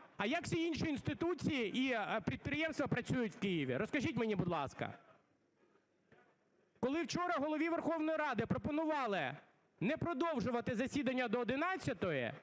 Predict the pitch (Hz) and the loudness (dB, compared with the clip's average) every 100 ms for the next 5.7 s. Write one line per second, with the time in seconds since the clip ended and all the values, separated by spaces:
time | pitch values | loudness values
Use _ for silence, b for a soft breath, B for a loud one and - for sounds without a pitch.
0 | - - 220 - 285 330 392 - 294 277 | -8 -4 -2 0 0 0 0 0 0 2
1 | 339 339 339 262 262 196 190 170 - - | 0 0 0 2 0 0 0 -2 -10 -20
2 | _ _ - - 269 208 349 370 285 - | _ _ -8 -2 0 0 0 0 0 0
3 | 294 339 254 247 226 165 185 156 156 - | 0 0 0 0 -2 -2 -2 -2 -6 -12
4 | _ _ _ _ - 196 277 349 320 330 | _ _ _ _ -4 0 2 2 2 0
5 | 320 277 214 190 160 160 135 | 0 0 2 0 0 -2 -4